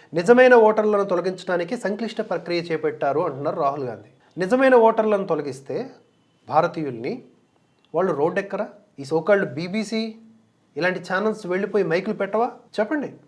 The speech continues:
ఎందుకు ఇలా మాట్లాడుతున్నారు వీళ్ళు? వీళ్ళకి దేశ భద్రత, దేశ రక్షణ కంటే కూడా రాజకీయాలు పరమావధి అయిపోయాయి.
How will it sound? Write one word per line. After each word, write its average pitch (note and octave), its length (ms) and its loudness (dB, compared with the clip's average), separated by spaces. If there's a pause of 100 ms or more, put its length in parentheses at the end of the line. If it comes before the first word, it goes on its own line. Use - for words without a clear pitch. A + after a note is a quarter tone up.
(120)
ఎందుకు A3+ 320 0
ఇలా B3 120 4
మాట్లాడుతున్నారు F#3 600 -2
వీళ్ళు? D3 220 -6
వీళ్ళకి E3 240 -4
దేశ C#3+ 360 -2
భద్రత, D3+ 540 0
దేశ E3 300 -4
రక్షణ D3+ 380 -4
కంటే C3+ 320 -10
కూడా D3 260 -4
రాజకీయాలు C#3+ 600 -6
పరమావధి C3+ 520 -4
అయిపోయాయి. A2+ 380 -14